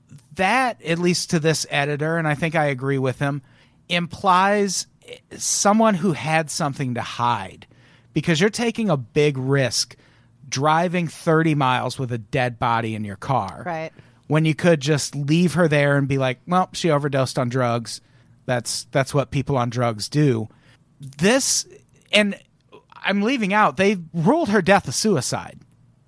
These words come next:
Speaker 1: I
Speaker 2: Mm-hmm.
Speaker 1: believe. Or did they just rule it, rule it a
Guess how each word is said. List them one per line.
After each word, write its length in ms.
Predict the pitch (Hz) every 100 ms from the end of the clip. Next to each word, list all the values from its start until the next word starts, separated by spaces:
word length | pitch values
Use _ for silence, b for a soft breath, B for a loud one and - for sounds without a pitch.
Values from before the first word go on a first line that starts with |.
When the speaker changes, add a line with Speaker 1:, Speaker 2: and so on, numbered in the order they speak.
| _
Speaker 1:
I 80 | 147
Speaker 2:
Mm-hmm. 100 | 143
Speaker 1:
believe. 420 | 151 156 123 98 -
Or 120 | 160
did 140 | 165
they 120 | 165 170
just 280 | 180 170
rule 220 | 196 180 170
it, 180 | 151 _ -
rule 460 | - - 151 160
it 120 | 147 -
a 380 | 147 131 123